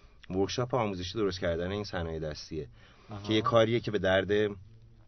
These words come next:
Speaker 1: به درد کار خانم خونه دار می‌خوره تا به درد آدمی که سفر می‌کنه، اینجور چیزا، که یه سری چیزای قشنگ درست بکنی و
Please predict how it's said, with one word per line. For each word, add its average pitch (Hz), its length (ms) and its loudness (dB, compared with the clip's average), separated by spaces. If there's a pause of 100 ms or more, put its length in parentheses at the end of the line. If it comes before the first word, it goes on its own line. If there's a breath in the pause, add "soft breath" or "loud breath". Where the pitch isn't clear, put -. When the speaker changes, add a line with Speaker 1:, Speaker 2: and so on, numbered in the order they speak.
(420)
Speaker 1:
به 95 100 -4
درد 92 240 0
کار 92 200 -4
خانم 95 380 0
خونه 98 240 0
دار 98 240 2
می‌خوره 127 400 2
تا 123 180 2
به 104 100 0
درد 98 240 0
آدمی 92 360 0
که 92 100 -10
سفر 85 400 -2
می‌کنه، 92 340 -4
اینجور 80 260 -2
چیزا، 80 360 -6
که 90 140 -6
یه 80 60 -4
سری 87 160 -6
چیزای 85 300 -4
قشنگ 85 380 -4
درست 76 280 -6
بکنی 82 380 -6
و 80 180 -8